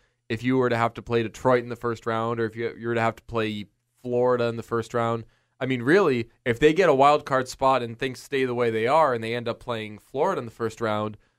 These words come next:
then you're in business at least for a round. But I'll, so I'll take your point, uh, one step further and say they could win the division, they could get in the playoffs and win a playoff round, and I'm still not sold on them. It really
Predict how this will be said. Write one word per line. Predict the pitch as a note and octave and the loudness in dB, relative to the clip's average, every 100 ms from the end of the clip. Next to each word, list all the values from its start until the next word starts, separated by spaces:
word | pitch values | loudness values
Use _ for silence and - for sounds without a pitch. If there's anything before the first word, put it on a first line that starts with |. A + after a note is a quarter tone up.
| _ _ _ _ | _ _ _ _
then | D3+ G#3+ | 6 6
you're | F3 | 0
in | B2+ | 2
business | B2+ F3 C#3 - | 0 0 -4 -4
at | A#2 | -4
least | C#3+ - | -4 -4
for | C3 A2+ | -2 0
a | |
round. | A2+ D#3+ D3+ A2+ A2+ - | 2 2 2 -4 -8 2
But | C3 A#2 - - | 2 2 -2 -2
I'll, | B2+ D3+ - | 2 2 -2
so | - C#3+ | -2 0
I'll | D3+ | 2
take | G3 - | 0 -2
your | D#3 | -4
point, | E3 E3+ C#3+ _ - | -2 -4 -6 _ -8
uh, | G#2 G#2+ G2+ G2+ G2+ _ _ _ | -2 0 0 -4 -8 _ _ _
one | B2+ C#3 | -4 -4
step | C3 B2 A2+ | -2 -4 -2
further | D#3 F3+ B2+ | -2 -2 -4
and | A#2 | -8
say | - A#2 A2+ A2+ _ _ _ _ _ _ _ _ | -4 -2 0 -4 _ _ _ _ _ _ _ _
they | A2+ D3+ F#3+ | 2 2 2
could | F#3 E3+ D3+ C3 - | 0 -2 -2 -8 -6
win | C3 E3+ | -4 -2
the | E3+ | -4
division, | C#3+ D3 D3 E3 E3+ F3 D#3+ | -4 -6 -6 -10 -10 -12 -6
they | C3+ | -6
could | B2+ | 0
get | D3 | 0
in | D3+ | 0
the | |
playoffs | B2+ D#3 D3 C#3+ C#3 | -4 2 4 4 0
and | B2+ B2 | -6 -4
win | C3+ | -4
a | |
playoff | - D3+ E3 D3 - | -2 2 4 2 0
round, | A#2 A2 A2 A2 - | -2 -2 -4 -8 -8
and | C3 | -2
I'm | B2+ B2 | -2 -2
still | - D#3+ D#3 C3+ - | -2 2 2 0 -10
not | C#3+ C3 A#2 - _ | -4 0 0 -2 _
sold | - F3+ G3+ | -6 0 2
on | C#3+ G#2+ | 2 -4
them. | F#2 F#2 E2+ | -6 -10 -8
It | C#3+ C3 | -6 0
really | D#3 F#3+ F3+ D#3 | 4 4 2 0